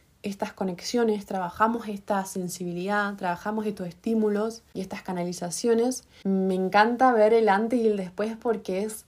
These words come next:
es como que se les abre la vida, es como que ves todo con ojos como de niño, ¿no? Como ojos con magia.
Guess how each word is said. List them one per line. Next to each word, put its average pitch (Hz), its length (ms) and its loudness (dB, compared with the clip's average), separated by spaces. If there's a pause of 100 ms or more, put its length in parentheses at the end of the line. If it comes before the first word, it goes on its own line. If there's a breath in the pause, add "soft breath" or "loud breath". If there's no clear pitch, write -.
(120)
es 220 80 -8
como 247 320 4
que 208 100 -4
se 202 160 -4
les 196 140 -2
abre 269 420 6
la 233 140 4
vida, 208 340 2
es 196 80 -10
como 226 260 0
que 208 220 -6
ves 233 260 2
todo 269 280 8
con 196 240 2
ojos 220 600 0
como 180 260 -2
de 170 100 0
niño, 214 340 4
¿no? 226 140 0
Como 185 600 -2
ojos 214 640 -6
con 180 240 -4
magia. 202 640 -6